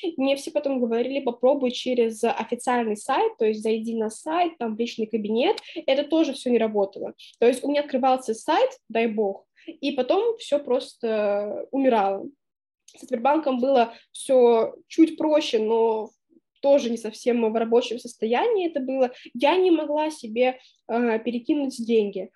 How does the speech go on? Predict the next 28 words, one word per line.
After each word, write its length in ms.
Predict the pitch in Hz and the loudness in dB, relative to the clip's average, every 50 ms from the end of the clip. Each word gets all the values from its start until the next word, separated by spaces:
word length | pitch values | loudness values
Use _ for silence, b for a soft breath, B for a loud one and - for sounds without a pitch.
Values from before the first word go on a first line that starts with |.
| _ _ _ | _ _ _
То 80 | - 247 | 4 4
есть 180 | 262 254 - | 4 4 0
у 60 | 262 254 | -4 -2
меня 300 | 262 254 269 285 349 370 | -2 0 0 0 -2 0
просто 340 | - 285 277 320 - - 285 | 2 2 2 2 2 0 -2
не 100 | 285 285 262 | -2 -2 -2
заходил 420 | 277 277 262 254 247 285 285 277 | -2 -2 -2 -2 -2 -2 -2 -2
в 40 | 233 | -2
личный 300 | 233 214 - - 196 196 | -2 -4 -4 -6 -6 -6
кабинет. 400 | - 214 202 202 202 185 190 - - | -6 -6 -6 -4 -4 -4 -4 -4 -4
Он 120 | 240 247 247 | -6 -2 -2
как 180 | 311 294 254 | -2 -2 0
бы 80 | 233 226 | 0 0
работал, 540 | 220 220 220 254 427 571 554 - - 208 196 | 0 0 0 2 2 2 2 0 -4 -8 -6
как 140 | - 240 240 | -6 -6 -4
бы 100 | 254 247 | -4 -4
приложение 540 | - 240 233 226 220 247 269 311 302 262 220 | -2 -2 -2 -2 0 2 2 2 2 0 -2
открывалось, 760 | - - - 214 - 226 320 453 466 294 214 220 - - B B B B B B | -2 -6 -10 -6 -2 0 0 0 0 0 -2 -2 -6 -14 B B B B B B
но 200 | 240 254 262 254 240 | 0 2 2 4 4
при 120 | 254 277 | 2 2
этом 200 | 302 - 330 285 | 2 0 -2 0
зайти 420 | - 254 247 - - 294 320 311 - - | 0 0 -2 -2 -6 -8 -8 -8 -10 -12
в 420 | 220 220 220 226 220 214 208 208 | -6 -2 0 2 2 2 2 0
личный 320 | 226 277 277 - - 233 233 | 0 -2 -4 -4 -6 -6 -6
кабинет, 400 | - 233 214 220 254 349 539 - | -4 -4 -4 -2 -2 -2 -4 -4
чтобы 220 | - - 269 226 226 | -6 -4 -4 -4 -4
хотя 180 | - 240 - 262 | -4 -6 -6 -6
бы 100 | - | -6